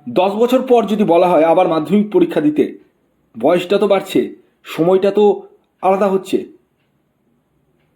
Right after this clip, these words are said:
সে কি সেই সেম সেম রেজাল্ট করতে পারবে? ধরুন, কোশ্চেন পেপার একই দেওয়া হলো, দশ বছর আগে যে কোশ্চেন পেপার ছিল, সেই কোশ্চেন পেপারই আবার দেওয়া হলো,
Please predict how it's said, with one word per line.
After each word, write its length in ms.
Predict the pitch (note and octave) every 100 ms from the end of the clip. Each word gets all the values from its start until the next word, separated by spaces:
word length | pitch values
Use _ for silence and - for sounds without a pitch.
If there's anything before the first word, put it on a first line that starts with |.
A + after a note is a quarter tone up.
| _ _
সে 180 | - F3+
কি 200 | A3+ G#3+
সেই 380 | - A#3+ C4
সেম 340 | A3+ - F#3+ A3+
সেম 260 | G#3+ A#3+
রেজাল্ট 320 | A3 G#3+ A3 G#3
করতে 180 | G#3+
পারবে? 420 | G3 G3 G3 - - _ _ _ _ _ _ _ _ _ _ _ _ -
ধরুন, 240 | C#3+ B3
কোশ্চেন 400 | B3 A#3 A3 C4
পেপার 260 | A#3+ B3 C#4
একই 360 | - G#3+ A3 C4+
দেওয়া 160 | G#3+
হলো, 340 | D3+ A#2+ - - _ _ _ _ _ _ _ _ _ _ -
দশ 240 | A#2+ B2+
বছর 300 | C#3+ F3 A3+
আগে 340 | E3 C#3+ G3+ D4+
যে 180 | B3 B3
কোশ্চেন 340 | G3+ F#3 A#3+
পেপার 400 | G#3+ A#3 A3+ B3 -
ছিল, 580 | - G3 A3+ D3+ D#3+ A3 -
সেই 320 | F#3 A#3+ C4 C4+ C4+ C4+
কোশ্চেন 400 | - F#3 - A3+
পেপারই 320 | G#3+ A3 A#3+ C4
আবার 280 | G#3 C#4
দেওয়া 180 | A#3+ G#3
হলো, 240 | C#3+ A2+